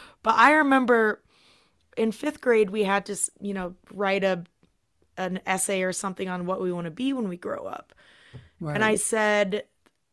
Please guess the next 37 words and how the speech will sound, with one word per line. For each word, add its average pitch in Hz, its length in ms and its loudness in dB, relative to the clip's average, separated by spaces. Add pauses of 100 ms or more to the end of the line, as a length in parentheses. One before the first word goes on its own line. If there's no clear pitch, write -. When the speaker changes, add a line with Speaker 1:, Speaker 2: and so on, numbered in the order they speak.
(260)
Speaker 1:
"I 202 160 4
wanna 208 220 0
be 185 380 -4 (200)
an 202 120 -4
actor, - 540 0 (580)
but 233 100 2
I 226 100 6
don't 262 420 4
wanna 240 240 2
be 202 160 -4
famous." - 880 0 (440)
And 226 200 2
this 311 160 2
Speaker 2:
Oh, - 20 -
Speaker 1:
was 247 180 0
Speaker 2:
good 175 180 4
for - 100 0
Speaker 1:
when - 20 4
Speaker 2:
you. 170 100 4
Speaker 1:
the, 196 440 2 (220)
the 202 260 2
Lindsay 226 420 2
Lohan, 202 1080 2 (480)
Britney 208 440 2
Spears, 196 1080 0
you 202 100 -4
know, 190 160 0
co-, - 240 -8
like, 143 220 2
Speaker 2:
Yeah. - 20 0
Speaker 1:
was 131 120 -2
just 202 200 -6
blowing 202 480 4
up 180 320 2
of, 180 320 -2 (400)
"Oh, 214 420 8 (280)
these 202 220 -6